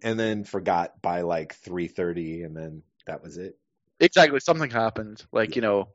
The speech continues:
Speaker 2: Gary Groth had, had a, like, had too many coffees and was shouting, and they were like, "I'll do it later," and then one thing led to another.
Speaker 1: Yeah, exact-, as it does in the comic book industry. Um, yeah. So,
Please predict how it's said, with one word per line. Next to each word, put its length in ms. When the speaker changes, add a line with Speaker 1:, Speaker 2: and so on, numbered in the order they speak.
Speaker 2:
Gary 220
Groth 380
had, 180
had 220
a, 120
like, 280
had 220
too 100
many 160
coffees 420
and 80
was 100
shouting, 380
and 120
they 60
were 100
like, 220
"I'll 120
do 220
it 60
later," 440
and 120
then 240
one 260
thing 180
led 140
to 80
another. 300
Speaker 1:
Yeah, 300
exact-, 420
as 220
it 80
does 280
in 80
the 60
comic 380
book 160
industry. 480
Um, 1000
yeah. 260
So, 280